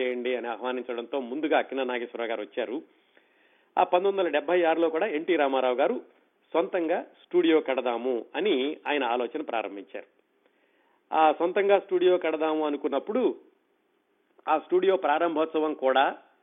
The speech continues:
సొంత సినిమాతోనే ఆరంభిస్తే బాగుంటుంది అని ఆయన దగ్గర నాలుగు స్క్రిప్ట్లు ఉంచుకున్నారు.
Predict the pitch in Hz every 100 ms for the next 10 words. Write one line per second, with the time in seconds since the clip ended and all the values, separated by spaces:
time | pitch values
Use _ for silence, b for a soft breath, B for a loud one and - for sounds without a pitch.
0 | _ _ _ - 151 175 208 - 175 170
1 | 160 160 156 151 151 - 147 147 139 -
2 | 139 123 131 131 127 120 120 123 117 247
3 | 143 95 _ _ _ - 131 127 123 123
4 | 202 - - 113 123 135 123 - 123 -
5 | 131 - - 110